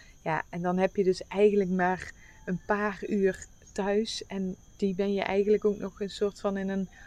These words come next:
wachtstand totdat je weer moet gaan. Dus dat is helemaal niet per se ontspannend. En wat ik dan vaak deed op, op, na de wereldreis vooral,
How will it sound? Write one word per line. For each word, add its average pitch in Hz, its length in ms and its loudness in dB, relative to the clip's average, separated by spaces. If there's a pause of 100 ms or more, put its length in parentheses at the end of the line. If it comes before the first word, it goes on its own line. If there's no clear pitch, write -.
(160)
wachtstand 196 760 -2
totdat 208 380 -2
je 196 100 -4
weer 190 220 2
moet 190 240 -2
gaan. 196 460 -4 (400)
Dus - 140 -8
dat 202 100 -2
is 214 140 4
helemaal 220 480 2
niet 254 240 2
per 220 180 -2
se - 200 0
ontspannend. 190 640 -2
En 170 100 -4
wat 180 120 -2
ik 190 120 -4
dan 196 200 -4
vaak 202 360 -2
deed 214 340 6
op, - 280 -6
op, 175 140 -4
na 180 380 -4
de 175 120 -6
wereldreis 175 720 0
vooral, 160 440 -4